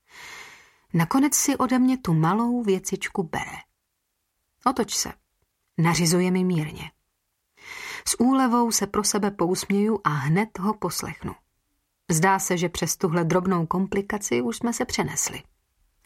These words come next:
Stahuje mi vlasy do týla, kde je rychle a efektivně zaplétá do copu a spíná gumičkou.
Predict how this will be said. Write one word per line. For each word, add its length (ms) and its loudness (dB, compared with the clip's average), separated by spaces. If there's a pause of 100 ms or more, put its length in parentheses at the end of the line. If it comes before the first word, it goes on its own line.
(260)
Stahuje 440 4
mi 100 2
vlasy 280 -2
do 120 2
týla, 400 0
kde 220 -2
je 140 0
rychle 600 -2
a 100 -2 (100)
efektivně 640 0
zaplétá 540 0
do 120 -2
copu 460 -4
a 40 0
spíná 420 0
gumičkou. 680 -2